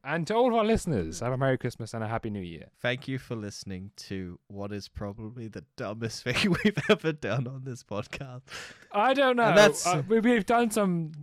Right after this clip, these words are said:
Speaker 1: pretty dodgy stuff at the start.
Speaker 2: <laughs>
Speaker 1: The most
Speaker 2: But yeah.
Speaker 1: dateable monster? Anybody?
Speaker 2: I love that episode. I like this episode as well.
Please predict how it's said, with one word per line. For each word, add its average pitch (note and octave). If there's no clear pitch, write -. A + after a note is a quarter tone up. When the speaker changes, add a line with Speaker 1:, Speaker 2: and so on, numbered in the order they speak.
Speaker 1:
pretty A3
dodgy F3+
stuff D#3+
at E3
the D3+
start. C3
Speaker 2:
<laughs> F#3
Speaker 1:
The D#3+
most G#3+
Speaker 2:
But A3
yeah. A3
Speaker 1:
dateable A3+
monster? B3+
Anybody? C4+
Speaker 2:
I A#4+
love -
that A#2+
episode. A#2
I G3+
like F#3
this C#3+
episode F2
as -
well. F2